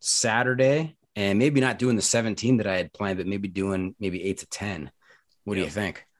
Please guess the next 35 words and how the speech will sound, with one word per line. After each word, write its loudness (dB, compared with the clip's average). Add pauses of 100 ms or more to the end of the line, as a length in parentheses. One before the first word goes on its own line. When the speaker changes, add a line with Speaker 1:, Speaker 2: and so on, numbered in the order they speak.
(120)
Speaker 2:
I 2
think 0
that's -2
a -10
great -6
idea. -6 (220)
Speaker 1:
Okay. -8
Speaker 2:
When 2
it, 4
when 2
is 2
your, 6
when -2
is 0
your 0
marathon? -2 (480)
Speaker 1:
October 2
twenty-fourth. -2 (720)
Speaker 2:
Yeah. 2
So -2
it's, -2
it's -2
coming -2
up. 0
So 4
I 6
was 0 (140)
actually 2
just -2
recently -2
listening 0
to -2
a -4
podcast, 2
and -2